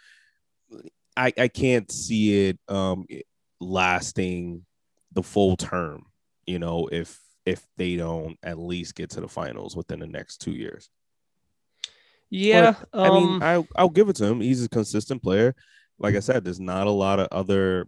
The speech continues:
Speaker 1: better options out there, you know, so why not?
Speaker 2: Yeah, I don't, that makes it seem like he's, like,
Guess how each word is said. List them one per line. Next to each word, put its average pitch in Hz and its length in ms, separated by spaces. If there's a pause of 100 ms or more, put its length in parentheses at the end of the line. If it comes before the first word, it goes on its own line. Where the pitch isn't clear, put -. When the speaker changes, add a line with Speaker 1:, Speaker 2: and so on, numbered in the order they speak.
Speaker 1:
better 98 600
options 98 540
out 120 260
there, 107 300 (640)
you 85 140
know, 104 300
so 107 400 (240)
why 107 180
not? 165 140
Speaker 2:
Yeah, 330 180
I - 20
don't, 359 240 (260)
that 277 120
makes 269 160
it - 80
seem 180 240
like 151 140
he's, 143 360
like, 143 220